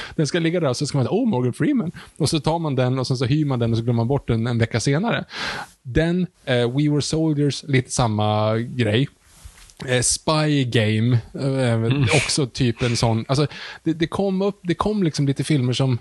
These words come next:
Speaker 1: det, jag förstår att inte tesen är va-, är helt vattentät, men det var, det var någonting konstigt under den perioden. Och jag vet inte om det är, alltså, i min värld så ändrades det efter Casino Royale. Inte per definition med Casino Royale,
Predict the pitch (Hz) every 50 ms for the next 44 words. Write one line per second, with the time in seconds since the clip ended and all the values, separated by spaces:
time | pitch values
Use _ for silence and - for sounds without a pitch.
0 | - - - - - - - - - - - _ _ _ 175 160 156 151 147 131
1 | 143 - - 131 117 127 123 120 127 117 - - 123 120 - 127 120 120 135 -
2 | 151 139 120 110 131 117 117 131 117 - 147 143 - 139 - - 139 139 151 143
3 | 151 180 156 139 147 135 156 196 208 196 180 160 139 147 151 151 - 196 185 151
4 | 139 - - 196 180 147 127 127 123 117 - 143 180 233 240 180 131 135 131 135
5 | 143 143 143 - - _ - - - - - - - - - - - _ _ -
6 | 160 156 208 214 208 156 165 147 143 139 135 147 143 143 143 165 185 190 180 165
7 | 143 - - - _ 151 - - 156 - - _ - - - - _ - 175 160
8 | 196 214 196 156 151 143 131 120 - 135 135 - _ _ 208 180 156 139 131 156
9 | 202 202 190 160 - - 147 131 135 123 - - 139 123 - 127 - - 120 113
10 | 113 113 113 123 123 - - 135 - - _ _ - 165 156 - 185 175 160 139
11 | 139 - - 156 156 - _ - 143 135 131 127 - 135 123 - 131 123 135 196
12 | 247 240 165 - - 110 - 123 113 113 117 123 123 131 147